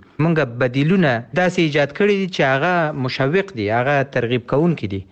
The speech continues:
باغدارۍ پروګرامونه مونږ ټولو ولسوالیو ته ورکړي دي. او د حمایت د دهقان پروګرام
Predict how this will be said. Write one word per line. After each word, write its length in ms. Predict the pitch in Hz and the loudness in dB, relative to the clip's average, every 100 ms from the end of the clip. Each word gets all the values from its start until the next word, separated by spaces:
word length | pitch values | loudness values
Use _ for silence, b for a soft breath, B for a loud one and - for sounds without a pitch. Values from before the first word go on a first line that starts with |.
| B 127 | B -2
باغدارۍ 480 | 139 127 143 165 165 | 0 2 2 0 0
پروګرامونه 460 | 160 147 147 156 156 | 0 2 2 2 0
مونږ 180 | 156 147 - | 0 -2 -2
ټولو 180 | 190 214 | 0 2
ولسوالیو 520 | 214 175 170 147 143 | 2 2 0 2 2
ته 100 | 143 | 2
ورکړي 360 | 139 123 147 139 | 0 0 -2 0
دي. 160 | 151 147 B B B - | -2 -4 B B B 0
او 340 | 131 131 131 | 2 4 2
د 120 | 131 135 131 131 131 131 131 131 139 147 127 | 0 2 2 4 4 2 2 2 0 -2 0
حمایت 500 | 139 147 160 196 196 - | 2 2 2 0 -2 -2
د 20 | 156 147 131 | 0 2 0
دهقان 420 | 117 - 165 147 - | -2 0 0 0 0
پروګرام 380 | 117 113 131 | -2 0 0